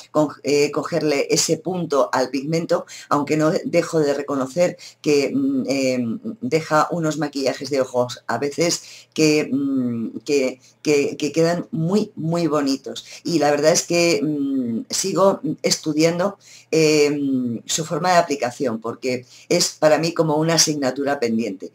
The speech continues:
Me encantan, me gustan muchísimo, pero ya os digo,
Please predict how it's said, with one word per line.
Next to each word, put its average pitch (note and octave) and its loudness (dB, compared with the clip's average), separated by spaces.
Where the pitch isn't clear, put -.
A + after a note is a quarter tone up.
Me D3 2
encantan, C3+ 0
me C#3 0
gustan D#3+ 0
muchísimo, G3 -2
pero D3+ 2
ya C#3+ 4
os B2+ -4
digo, - -10